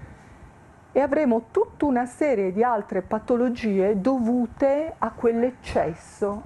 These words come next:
alimentare. Allora, passiamo a un'altra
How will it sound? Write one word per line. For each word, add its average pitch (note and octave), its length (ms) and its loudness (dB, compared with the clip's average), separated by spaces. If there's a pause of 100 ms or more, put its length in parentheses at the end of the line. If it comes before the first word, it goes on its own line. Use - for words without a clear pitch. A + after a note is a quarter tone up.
alimentare. - 1080 -6 (3000)
Allora, F3+ 540 0 (800)
passiamo F4 460 2
a G4+ 60 4
un'altra A#3 760 0